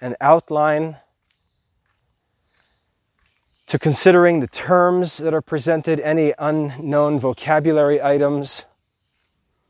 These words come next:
then to think of how the study applies to other subjects, to think of how the study applies to our life in general,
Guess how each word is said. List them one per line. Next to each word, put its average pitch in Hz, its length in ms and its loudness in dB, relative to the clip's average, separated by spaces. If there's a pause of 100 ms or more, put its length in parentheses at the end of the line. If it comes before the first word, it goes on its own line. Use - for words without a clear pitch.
(420)
then 156 300 4
to 151 160 -2
think 160 280 -2
of 143 120 -2
how 156 340 4
the 147 100 -2
study 156 360 0
applies 147 500 2
to - 160 -10
other 165 460 0 (160)
subjects, 160 920 0 (640)
to 135 120 -8
think 156 240 -2
of 151 100 0
how 151 260 4
the 143 100 -2
study 151 320 0
applies 143 760 0 (120)
to 139 120 -8
our 131 160 0
life 135 360 -2
in 123 140 -8
general, 165 560 0